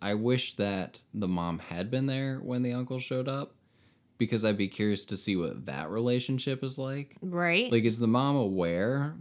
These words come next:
Speaker 1: that these children are
Speaker 2: She seems like a very unaware mother.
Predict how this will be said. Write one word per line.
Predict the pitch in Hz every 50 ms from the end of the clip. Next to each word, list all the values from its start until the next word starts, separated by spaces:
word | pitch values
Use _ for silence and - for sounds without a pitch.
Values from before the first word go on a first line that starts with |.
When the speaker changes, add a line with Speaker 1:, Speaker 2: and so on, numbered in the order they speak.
| 170 165
Speaker 1:
that | 165 160 156 156 147 -
these | - 165 160 156 -
children | - - 160 151 151 147 156 156 156 156 156 151 151 - -
are | - 147 143 143 143 143 143 143 - _ _ _ -
Speaker 2:
She | - - - 240 247
seems | 226 262 277 277 254 226 - 202
like | 190 185 175
a | 180
very | 170 170 175 170 170 170 170 170 170 165
unaware | - 170 165 165 165 165 156 156 156 156
mother. | 156 160 - - - - 180 180